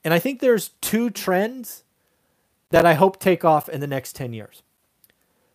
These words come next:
First is, I think we have at least have a proof of concept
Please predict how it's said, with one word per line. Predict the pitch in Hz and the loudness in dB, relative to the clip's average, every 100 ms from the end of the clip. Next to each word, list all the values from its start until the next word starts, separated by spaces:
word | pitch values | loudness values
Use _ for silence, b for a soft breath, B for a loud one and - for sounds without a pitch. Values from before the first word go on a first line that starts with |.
| _ | _
First | - - 269 269 - - | 0 8 8 8 -4 0
is, | 156 143 147 - - _ _ _ _ _ | 2 2 -2 -6 -18 _ _ _ _ _
I | 147 | -8
think | - 220 247 247 | -4 -4 -4 0
we | 220 | 2
have | 190 180 | 4 2
at | 170 | -2
least | 160 190 175 - _ | -2 -2 -4 -12 _
have | 147 151 | -4 -2
a | 135 | -4
proof | - - 196 190 - | -8 -2 -2 -2 -6
of | 143 - | -8 -8
concept | - 147 175 - 208 233 - | -6 -6 -6 -6 -8 -10 -20